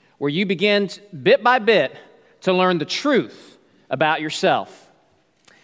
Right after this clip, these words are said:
And in the months after marriage, uh, in that first year of marriage, I began to learn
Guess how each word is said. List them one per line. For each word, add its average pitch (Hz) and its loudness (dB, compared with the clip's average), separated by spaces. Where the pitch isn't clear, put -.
And 180 -2
in 196 0
the 180 0
months 233 -2
after 226 -4
marriage, 196 0
uh, 143 0
in 185 0
that 180 -2
first 254 2
year 214 0
of 156 -4
marriage, 175 2
I 156 2
began 196 0
to 190 -2
learn 196 2